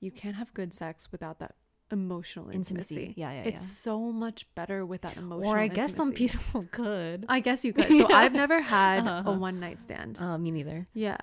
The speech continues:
Speaker 1: But yeah, I think it's important for relationships because you're probably gonna, if you're, if you end up marrying them, you're probably gonna have to have sex with them for the rest of your life
Speaker 2: Mm.
Speaker 1: and, like,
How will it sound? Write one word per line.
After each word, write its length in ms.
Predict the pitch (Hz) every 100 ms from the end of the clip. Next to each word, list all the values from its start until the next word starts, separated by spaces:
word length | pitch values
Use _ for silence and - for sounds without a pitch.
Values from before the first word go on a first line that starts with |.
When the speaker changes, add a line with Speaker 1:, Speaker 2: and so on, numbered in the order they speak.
| -
Speaker 1:
But 200 | - -
yeah, 200 | 240 208
I 100 | 196
think 180 | 233
it's 120 | 269 233
important 680 | 190 - 175 180 214 202
for 360 | - 196 185 175
relationships 840 | 185 170 170 - 202 - 269 -
because 420 | - - 180 170 - _ - _ _ _ _
you're 180 | 214 202
probably 460 | 233 - 320 403 381
gonna, 220 | 349 330 -
if 180 | 233 -
you're, 240 | 262 294 285
if 180 | 247
you 80 | 277
end 120 | 302 349
up 80 |
marrying 420 | 214 185 175 214 240
them, 160 | 302
you're 100 | 285
probably 240 | - 220 220
gonna 140 | 208
have 160 | 196 190
to 260 | 190 175 - _ _ -
have 100 | 202
sex 220 | 190 190
with 100 | 214
them 120 | 202
for 120 | 196 -
the 60 |
rest 220 | 196 190
of 60 | -
your 160 | 214 170
life 360 | - 196 202
Speaker 2:
Mm. 360 | 208 196 190 190
Speaker 1:
and, 160 | 190 180
like, 200 | 160